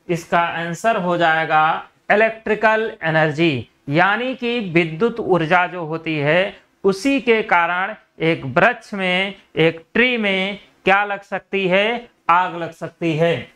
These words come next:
तो चार्ज, चार्ज का यूनिट भी पूछता बच्चा क्या होता है?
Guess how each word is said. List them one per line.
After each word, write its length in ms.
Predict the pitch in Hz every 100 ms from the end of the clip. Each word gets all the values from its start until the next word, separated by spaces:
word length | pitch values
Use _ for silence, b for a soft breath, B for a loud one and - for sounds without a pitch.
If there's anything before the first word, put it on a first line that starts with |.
| _ - -
तो 60 | 185
चार्ज, 600 | 185 214 196 208 160 - _ _ _ -
चार्ज 380 | 196 220 233
का 180 | - 220
यूनिट 420 | 214 185 185 208 196
भी 140 | 208
पूछता 460 | 208 180 165 190 190
बच्चा 320 | 185 - 247
क्या 200 | 240 170 165
होता 360 | 170 175 185
है? 280 | 175 202 233